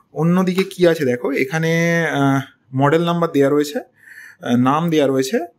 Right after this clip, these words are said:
আর কোথায় ম্যানুফ্যাকচারিং হয়েছে বা কোথা থেকে এটাকে পাঠানো হয়েছে, আহ, অ্যাসেম্বল করে বা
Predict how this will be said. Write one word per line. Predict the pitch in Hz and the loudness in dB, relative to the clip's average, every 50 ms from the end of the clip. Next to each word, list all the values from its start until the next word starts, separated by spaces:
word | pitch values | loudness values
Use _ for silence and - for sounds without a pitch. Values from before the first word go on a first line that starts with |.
| _ _ - | _ _ -8
আর | - 120 117 127 | -6 -4 -4 -4
কোথায় | - - 151 151 170 175 | -4 -6 -6 -4 -2 -2
ম্যানুফ্যাকচারিং | 165 147 143 151 147 170 160 160 - 170 165 170 | -2 -2 -4 -4 0 -2 -2 0 0 -2 0 0
হয়েছে | 156 160 165 160 175 | 0 0 -2 -2 0
বা | 160 165 | -2 -2
কোথা | 160 - 143 151 156 | -2 -2 -4 -4 -4
থেকে | 165 156 - 160 | -4 0 0 0
এটাকে | 156 160 151 - 151 | 0 0 0 -2 0
পাঠানো | - 135 123 - 156 160 160 156 | 0 0 -2 0 -2 -2 0 0
হয়েছে, | 160 156 147 160 | 2 0 0 0
আহ, | 180 233 - - - - - - - - - - - 120 120 120 120 120 117 117 120 | -2 -4 -6 -10 -20 -20 -20 -20 -20 -20 -14 -6 -2 0 2 2 2 2 2 0 0
অ্যাসেম্বল | 98 131 135 - 165 160 160 160 160 | 0 -2 -2 0 -2 0 2 2 0
করে | 156 - 151 151 151 151 | 2 2 2 2 2 0
বা | 147 147 143 143 143 143 143 139 139 | 0 0 2 2 2 2 0 -2 -6